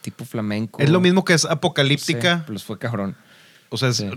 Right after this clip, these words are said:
Speaker 2: tocaron en Glastonbury.
Speaker 1: Sí, güey.
Speaker 2: O sea, dos güeyes que estaban en la calle, en Irlanda, tocando así flamenco increíble. Creo que eran metaleros antes y luego, pues,
Speaker 1: Ujú.
Speaker 2: empezaron a tocar eso.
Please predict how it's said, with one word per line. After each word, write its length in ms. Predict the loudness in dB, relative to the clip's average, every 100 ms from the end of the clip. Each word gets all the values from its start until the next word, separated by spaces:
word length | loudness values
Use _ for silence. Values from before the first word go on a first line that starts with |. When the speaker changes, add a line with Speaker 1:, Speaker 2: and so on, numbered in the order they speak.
| -10
Speaker 2:
tocaron 320 | -4 0 2
en 80 | 2
Glastonbury. 600 | 2 0 -2 -2 -6 -8
Speaker 1:
Sí, 260 | -6 -6
güey. 200 | -6 -8
Speaker 2:
O 40 | -4
sea, 100 | 0
dos 240 | 2 2
güeyes 240 | 2 0 -2
que 40 |
estaban 360 | -2 0 0 0
en 140 | -2 0
la 80 | 0
calle, 500 | 2 2 2 0 -2
en 120 | -4
Irlanda, 500 | -4 -2 0 0 -2
tocando 400 | -6 -4 -2 -2
así 380 | -2 0 2 0
flamenco 640 | -2 -4 -2 -4 -2 0 0
increíble. 600 | -2 -4 -6 -4 -6 -6 _ -20 _ -8
Creo 140 | -2
que 60 | 2
eran 120 | 2
metaleros 540 | 2 2 2 4 2 2
antes 420 | 0 0 -4 -6
y 80 | -6
luego, 180 | -2 -2
pues, 140 | -2
Speaker 1:
Ujú. 40 | -4
Speaker 2:
empezaron 240 | -6 -6
a 80 | -6
tocar 220 | -6 -4 -2
eso. 240 | -2 -4